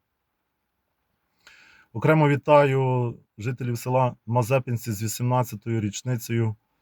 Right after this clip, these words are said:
побудови і освячення храму Святителя Миколая Чудотворця. Жителів села Сидори вітаю з храмовим днем і Днем села. Сьогодні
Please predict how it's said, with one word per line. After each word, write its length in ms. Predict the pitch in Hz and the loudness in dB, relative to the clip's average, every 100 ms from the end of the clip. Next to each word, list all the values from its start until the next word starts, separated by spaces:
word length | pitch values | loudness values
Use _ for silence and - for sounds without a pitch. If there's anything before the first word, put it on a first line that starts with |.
| _ _ _ _ | _ _ _ _
побудови 520 | 131 123 131 151 135 | -4 0 4 4 4
і 120 | 127 123 | 2 0
освячення 720 | 123 135 139 - 127 123 120 | 0 0 0 0 -4 -2 -2
храму 540 | - 131 131 127 123 104 _ _ _ _ _ _ _ _ | -2 0 0 0 -2 -6 _ _ _ _ _ _ _ _
Святителя 500 | - 131 143 123 127 | -8 -6 -4 -2 0
Миколая 500 | 120 110 117 117 110 | 0 0 0 2 2
Чудотворця. 680 | - 101 104 - 98 - 92 92 _ _ _ _ _ _ _ | 0 -6 -8 -10 -14 -14 -20 -20 _ _ _ _ _ _ _
Жителів 420 | 110 139 143 135 | -4 0 0 0
села 480 | - 143 139 135 - - _ - | 0 4 4 4 0 -8 _ -16
Сидори 560 | 110 131 113 143 156 139 | -8 -4 0 2 2 0
вітаю 440 | 123 139 135 123 | -2 0 0 0
з 60 | - | -2
храмовим 520 | 143 151 139 135 117 | 0 2 2 0 0
днем 360 | 127 131 131 120 _ _ _ | 0 0 -2 -4 _ _ _
і 80 | 113 | -8
Днем 260 | 104 123 | -2 -2
села. 400 | 107 110 101 92 90 _ _ _ _ _ _ _ _ _ - - _ _ _ _ _ _ _ _ _ _ _ _ _ _ | -2 -6 -6 -8 -14 _ _ _ _ _ _ _ _ _ -20 -20 _ _ _ _ _ _ _ _ _ _ _ _ _ _
Сьогодні 680 | - 139 165 156 160 147 | 0 4 4 4 4 4